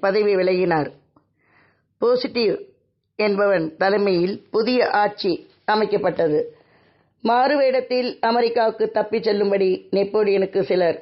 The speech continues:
யோசனை தெரிவித்தனர். ஆனால் மாறுவேடத்தில் தப்பி செல்ல நெப்போலியன் மறுத்துவிட்டார். மீண்டும் அடுத்த பதிவில் சந்திப்போம்.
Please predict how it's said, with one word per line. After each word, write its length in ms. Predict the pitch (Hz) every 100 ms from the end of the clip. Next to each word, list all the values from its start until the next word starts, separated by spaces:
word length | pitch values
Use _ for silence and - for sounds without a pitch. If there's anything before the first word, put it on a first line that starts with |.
| -
யோசனை 400 | 202 190 202 196
தெரிவித்தனர். 680 | 190 190 180 175 165 151 - - _ _ _ _ -
ஆனால் 400 | 208 214 208 175 - -
மாறுவேடத்தில் 760 | 202 208 220 214 208 208 202 196
தப்பி 260 | 190 202
செல்ல 340 | 202 185 180 196 202 - _ _
நெப்போலியன் 600 | 202 208 214 208 190 160 151 -
மறுத்துவிட்டார். 760 | 185 208 202 214 185 165 160 160 - _ _ _ _ _ _ _ _ -
மீண்டும் 460 | 226 247 240 240 175 - _ _
அடுத்த 280 | 214 233 233 262
பதிவில் 460 | 226 214 214 202
சந்திப்போம். 580 | 202 196 196 196 190 190